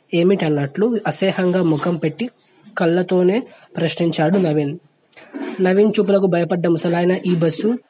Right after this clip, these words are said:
జంక్షన్‌లో ఆగుతుంది కదా బాబు?" అన్నాడు. "ఆ, ఆగుతుందిలే" అంటూ మరోవైపు ముఖం పెట్టాడు. నవీన్ శుభ్రతకు ఎంతో ప్రాముఖ్యత ఇస్తాడు. అలాంటి నవీన్ అపరిశుభ్రంగా ఉన్న ముసలాయనతో మాట్లాడడం అంటేనే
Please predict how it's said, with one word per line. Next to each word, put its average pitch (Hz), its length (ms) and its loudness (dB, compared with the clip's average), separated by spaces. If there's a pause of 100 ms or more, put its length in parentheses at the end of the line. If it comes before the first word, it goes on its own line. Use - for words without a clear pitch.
(260)
జంక్షన్‌లో 185 640 0
ఆగుతుంది 175 460 0
కదా 165 220 -2
బాబు?" 160 440 0
అన్నాడు. 147 400 -2 (420)
"ఆ, 160 220 0
ఆగుతుందిలే" 165 640 0
అంటూ 147 240 -2
మరోవైపు 160 500 0
ముఖం 160 320 0
పెట్టాడు. 143 500 -4 (1120)
నవీన్ 180 420 2
శుభ్రతకు 180 560 0
ఎంతో 165 380 0
ప్రాముఖ్యత 170 520 -2
ఇస్తాడు. 147 520 -4 (460)
అలాంటి 165 340 0
నవీన్ 160 340 2
అపరిశుభ్రంగా 175 760 0
ఉన్న 160 160 0
ముసలాయనతో 170 640 -2
మాట్లాడడం 160 680 -2
అంటేనే 160 380 -2